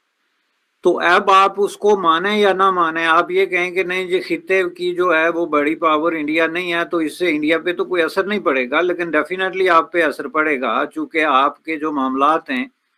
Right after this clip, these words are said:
वो उस वजह से बीच में जो है वो काफ़ी,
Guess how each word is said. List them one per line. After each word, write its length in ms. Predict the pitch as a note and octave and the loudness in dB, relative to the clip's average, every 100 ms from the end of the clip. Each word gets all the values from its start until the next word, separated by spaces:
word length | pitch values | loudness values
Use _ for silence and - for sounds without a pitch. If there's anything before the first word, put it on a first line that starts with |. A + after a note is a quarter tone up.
| _ _ D3 | _ _ -2
वो 140 | D#3 | 0
उस 200 | D3+ D3 | 0 0
वजह 260 | D#3 D#3 D#3 | -2 0 -2
से 300 | C3 D#3 E3 | 0 0 0
बीच 460 | D3+ C3+ D3+ D3 D3+ | -2 0 0 0 -4
में 420 | D3+ D3+ D#3 D#3 | -2 -2 -2 -6
जो 180 | C#3+ C#3 | -2 0
है 220 | B2+ C#3+ | 2 0
वो 140 | D3 C#3+ | -2 -2
काफ़ी, 680 | D3 B3 - D#3 D#3 D3 | -2 -2 -2 -2 0 -2